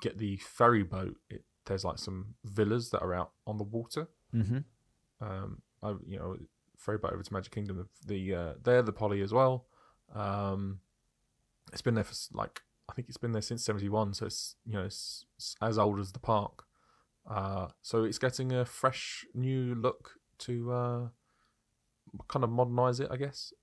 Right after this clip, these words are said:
Speaker 1: Um, k-, keep it feeling fresh. Uh, so that'd be, uh, it's kind of exciting, I think. Um, it's certainly one of the kind of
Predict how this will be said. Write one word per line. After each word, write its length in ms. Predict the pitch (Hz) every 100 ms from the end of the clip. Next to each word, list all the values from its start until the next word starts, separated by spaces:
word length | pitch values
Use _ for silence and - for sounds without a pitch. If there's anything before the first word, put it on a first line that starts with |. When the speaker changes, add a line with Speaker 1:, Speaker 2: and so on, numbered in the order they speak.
| -
Speaker 1:
Um, 460 | 104 104 101 104 - _ _ _ _ _
k-, 60 | - _ -
keep 180 | 131 123
it 80 | -
feeling 260 | 139 131 131
fresh. 520 | - 170 120 - - _ _
Uh, 360 | 113 107 110 - - 58 65 - - - - -
so 220 | - 120
that'd 160 | 143 143
be, 240 | 113 113
uh, 200 | 113 127 131 - -
it's 80 | 135
kind 160 | - 135
of 60 |
exciting, 420 | 127 147 165 156 110
I 40 |
think. 260 | 123 - _ _ _ _ _ -
Um, 500 | 98 101 101 101 98 _ _
it's 100 | 120
certainly 240 | - 151 120
one 160 | 120
of 60 | 117
the 220 | 110 107
kind 220 | - -
of 80 | 101